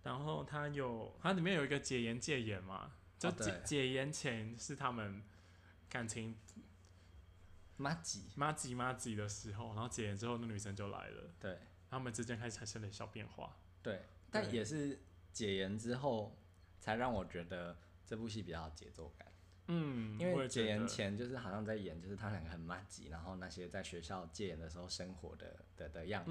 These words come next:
Speaker 2: 态，
Speaker 1: 嗯。
Speaker 2: 那段就比较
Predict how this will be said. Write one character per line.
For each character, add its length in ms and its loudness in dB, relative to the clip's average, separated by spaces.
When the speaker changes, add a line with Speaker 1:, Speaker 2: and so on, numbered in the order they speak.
Speaker 2:
态， 160 0
Speaker 1:
嗯。 260 -4
Speaker 2:
那 100 0
段 220 2
就 200 -2
比 80 -12
较 440 -4